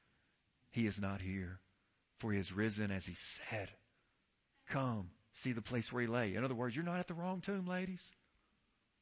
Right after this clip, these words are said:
Some people have set out that, that thesis that they showed up at the wrong tomb. Come on, man. Look what he says. "Come see the place where he lay. Then go quickly and tell his disciples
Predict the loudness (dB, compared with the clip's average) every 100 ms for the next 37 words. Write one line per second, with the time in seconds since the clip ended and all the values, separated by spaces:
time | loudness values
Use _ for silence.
0 | _ _ _ _ _ -12 0 0 4 2
1 | 0 -20 _ _ _ _ _ _ _ _
2 | _ -20 _ _ _ _ -20 _ _ _
3 | _ _ _ -2 4 6 6 6 4 2
4 | 0 0 4 4 4 4 -2 -2 -6 -4
5 | -4 2 4 6 4 4 4 6 4 4
6 | 2 2 -2 -2 2 2 2 -4 -6 -4
7 | -2 -2 -4 -12 _ _ -20 _ _ _
8 | _ _ _ _ _ _ _ _ _ _
9 | _ _ -20 -14 -8 -4 -4 -4 -6 -4
10 | -4 -4 0 -2 2 2 2 0 -2 -10
11 | _ _ _ _ _ _ 0 2 0 -2
12 | 2 2 2 -2 0 -2 -2 0 0 0
13 | 0 0 0 0 -2 -2